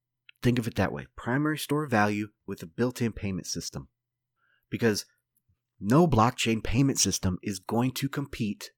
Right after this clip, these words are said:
with Visa or with PayPal. If, if they try to stop my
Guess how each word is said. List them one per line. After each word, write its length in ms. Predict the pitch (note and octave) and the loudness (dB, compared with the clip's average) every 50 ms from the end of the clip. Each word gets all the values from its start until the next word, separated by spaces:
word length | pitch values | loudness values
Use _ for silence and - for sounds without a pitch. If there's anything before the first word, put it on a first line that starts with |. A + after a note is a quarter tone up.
| _ _ _ _ - | _ _ _ _ -8
with 460 | F2 F#2 G#2 G#2+ A#2 A#2+ - - - _ _ _ _ _ _ _ _ _ _ | -2 0 2 2 2 0 -4 -12 -20 _ _ _ _ _ _ _ _ _ _
Visa 420 | - - B2+ E3 E3 - E2 D2 - _ _ _ _ _ _ _ _ _ _ _ _ _ _ _ _ _ _ | -6 -2 -2 -2 0 -2 -4 -4 -6 _ _ _ _ _ _ _ _ _ _ _ _ _ _ _ _ _ _
or 160 | - E2+ F#2+ G2+ | -6 -4 -2 -2
with 180 | G#2+ A#2 - | -2 -2 -2
PayPal. 380 | - B2+ D3+ - - F2 C#2 - _ _ _ _ _ _ _ _ _ _ _ _ _ _ _ _ _ _ _ _ _ _ _ _ _ _ _ - | 0 0 0 0 -2 -6 -6 -8 _ _ _ _ _ _ _ _ _ _ _ _ _ _ _ _ _ _ _ _ _ _ _ _ _ _ _ -2
If, 160 | G2+ G#2+ - - | -2 -2 -2 -2
if 160 | A#2 A2 - | -4 -4 0
they 140 | - A#2 C#3+ | 2 2 2
try 240 | C#3 - E3 D#3+ D#3+ | 2 0 0 0 0
to 60 | C#3+ | 0
stop 400 | - - - - G#2+ A#2+ - - | -2 -2 2 2 2 2 2 0
my 200 | B2 B2+ B2+ | 0 0 0